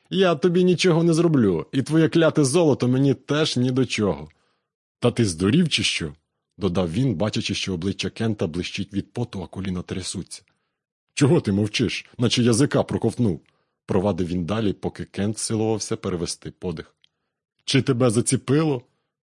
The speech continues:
Що тут у біса коїться?" "Де?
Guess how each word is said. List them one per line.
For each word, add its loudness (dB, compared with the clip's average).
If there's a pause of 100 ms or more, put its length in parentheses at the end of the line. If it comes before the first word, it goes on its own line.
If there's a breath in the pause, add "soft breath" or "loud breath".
Що 0
тут 0
у 2
біса 2
коїться?" 0 (1500)
"Де? 0